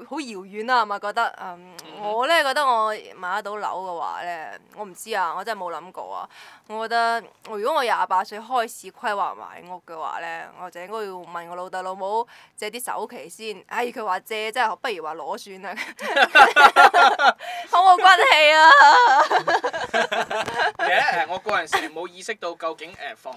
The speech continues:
Speaker 2: 價係有幾貴啊。即係因為嗰陣時細個仲未識考慮呢啲嘢啊，
Speaker 1: 嗯。
Speaker 2: 即係諗吓，誒，萬零蚊一方係咩概念呢？係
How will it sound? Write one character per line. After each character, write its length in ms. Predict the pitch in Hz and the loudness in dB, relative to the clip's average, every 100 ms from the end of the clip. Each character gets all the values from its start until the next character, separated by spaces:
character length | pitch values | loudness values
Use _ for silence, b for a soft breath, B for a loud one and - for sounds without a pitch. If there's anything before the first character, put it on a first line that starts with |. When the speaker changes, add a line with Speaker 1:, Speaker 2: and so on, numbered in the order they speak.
| 123 | _
Speaker 2:
價 160 | 143 143 | -12 -10
係 60 | |
有 160 | 123 131 | -12 -16
幾 240 | 123 147 - | -16 -16 -14
貴 280 | 139 123 113 | -14 -14 -18
啊。 40 | b b b _ | b b b _
即 80 | 233 | -4
係 140 | 185 | -2
因 200 | 147 160 | -4 -8
為 300 | 196 156 131 | -8 -8 -10
嗰 120 | 123 135 | -14 -18
陣 60 | 117 | -18
時 100 | 113 | -16
細 220 | 139 135 | -14 -12
個 160 | 135 | -16
仲 140 | 131 120 | -20 -20
未 80 | 113 | -20
識 120 | 156 | -16
考 160 | 131 | -14
慮 60 | 143 | -14
呢 140 | 120 131 | -18 -20
啲 20 | |
嘢 240 | 127 117 | -18 -18
啊， 60 | 113 | -18
Speaker 1:
嗯。 40 | |
Speaker 2:
即 80 | 156 | -14
係 200 | 147 120 | -14 -14
諗 120 | 113 135 | -18 -16
吓， 180 | 120 - b b 120 | -18 -20 b b -20
誒， 320 | 117 110 107 131 | -20 -20 -20 -14
萬 260 | 131 127 | -14 -14
零 300 | 120 107 117 | -18 -20 _
蚊 240 | 147 165 160 | -18 -18 -16
一 60 | |
方 320 | 156 _ - 156 147 | -18 _ -16 -14 -14
係 160 | 127 | -18
咩 180 | 135 151 | -18 -18
概 180 | - 139 | -16 -18
念 160 | 120 117 | -18 -20
呢？ 60 | 151 | -20
係 180 | 156 110 | -18 -20